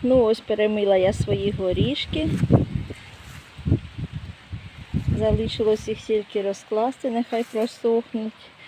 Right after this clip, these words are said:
Дощ іде, сьогодні така дощова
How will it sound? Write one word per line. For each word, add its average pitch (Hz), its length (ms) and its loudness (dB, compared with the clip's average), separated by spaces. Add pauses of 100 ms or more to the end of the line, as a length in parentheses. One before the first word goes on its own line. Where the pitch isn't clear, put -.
(500)
Дощ 254 540 0
іде, 240 360 4
сьогодні 220 440 -2
така 214 280 -4
дощова 214 440 -2